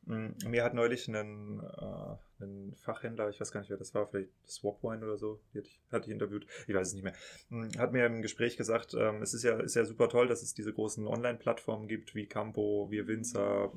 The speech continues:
Havesco, Vinestro, whatever, es gibt, es springen ja Tausende aus dem, aus dem Boden im Moment. Mm, aber wenn die Wi-, Sortimente so groß werden, dass ich praktisch, äh, ein ausgebildeter Sommelier sein muss, um mich in dem Sortiment überhaupt noch sch-,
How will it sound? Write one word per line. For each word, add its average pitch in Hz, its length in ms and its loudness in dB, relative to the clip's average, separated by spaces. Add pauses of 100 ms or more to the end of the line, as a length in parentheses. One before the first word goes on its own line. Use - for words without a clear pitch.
(120)
Havesco, 101 880 0
Vinestro, 104 600 0
whatever, 101 360 2
es 95 100 -4
gibt, - 140 -6
es 104 80 -4
springen 104 240 -2
ja 98 80 4
Tausende 95 320 0
aus 98 160 -6
dem, 90 100 -12 (420)
aus 104 120 0
dem 98 100 -4
Boden 98 240 2
im 101 80 -2
Moment. 104 240 -4 (500)
Mm, 107 300 -2
aber 110 440 6
wenn 113 360 2
die 107 180 -2
Wi-, 110 200 -2
Sortimente 110 640 0
so 104 140 -2
groß 110 380 0
werden, 104 360 4
dass 104 140 0
ich 98 120 -14
praktisch, - 460 -6
äh, 101 400 4
ein 98 280 -8
ausgebildeter 104 500 -2
Sommelier 101 380 -2
sein 104 220 2
muss, 101 160 -2
um 107 100 -4
mich 98 120 -6
in 104 60 -6
dem 104 100 -6
Sortiment 104 400 0
überhaupt 104 180 0
noch 101 100 -6
sch-, - 100 -16